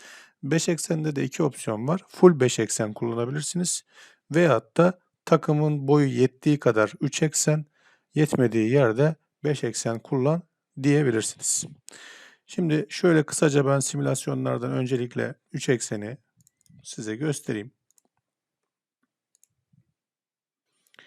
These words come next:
Çok yavaş bir şekilde şöyle gösterelim. Hatta şuralarda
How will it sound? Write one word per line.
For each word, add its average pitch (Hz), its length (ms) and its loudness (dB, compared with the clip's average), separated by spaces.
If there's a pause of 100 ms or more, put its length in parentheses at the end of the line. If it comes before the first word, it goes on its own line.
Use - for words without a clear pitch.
(640)
Çok - 400 -20
yavaş 135 560 -8
bir 127 60 -12
şekilde 110 760 -10
şöyle 107 380 -14
gösterelim. 139 640 -8 (4000)
Hatta 127 400 -6
şuralarda 113 840 -4